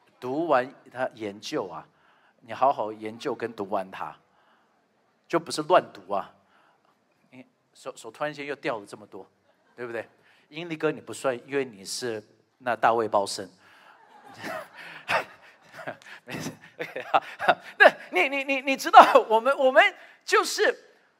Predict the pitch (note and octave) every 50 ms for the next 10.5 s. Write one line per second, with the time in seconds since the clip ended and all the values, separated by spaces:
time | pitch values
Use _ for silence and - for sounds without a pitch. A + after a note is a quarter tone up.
0 | _ _ _ _ _ _ - D4+ D4 - G#3 E4 E4+ D4+ C#4 B3+ A#3+ - - -
1 | _ - A#3+ B3 A#3+ C#4+ - D#4 E4 E4 - D#4+ C4+ C4 C4 C4 G#3 - - C4+
2 | C4 C4 A3 - - G3+ - G3+ G#3+ A3 B2+ B2 A#2+ B2 A2+ G2+ A2 G#2+ F#2+ -
3 | _ _ - - - - E4+ D4+ - - - B3+ C4 D4+ F4+ F#4 F4+ - A3 F#3
4 | - - F#3 E3+ E3 E3 E3+ G3+ B3+ C4+ B3+ - _ _ - C#3 B2+ A#2+ - -
5 | - - A#2+ B2 A#2 - G#3+ - - - _ _ _ _ _ _ _ _ _ _
6 | - G3 A3+ G#3+ - B2+ A#2+ B2 C3 C#3+ - - - C#3+ G#2+ E2 E2 F2+ F#2+ G2+
7 | - _ - E3 D#3 - - - B2+ B2 A#2+ - G2 - G2+ G2 G2+ - - -
8 | G2 - _ _ _ _ _ _ _ _ _ _ _ _ _ _ _ _ _ _
9 | _ _ _ _ _ _ - - F#3+ G3 F#3+ C#3 A#2+ A2+ A#2+ A#2+ B2 A#2 A#2 A#2
10 | - - - - A#2+ G#2+ - - - -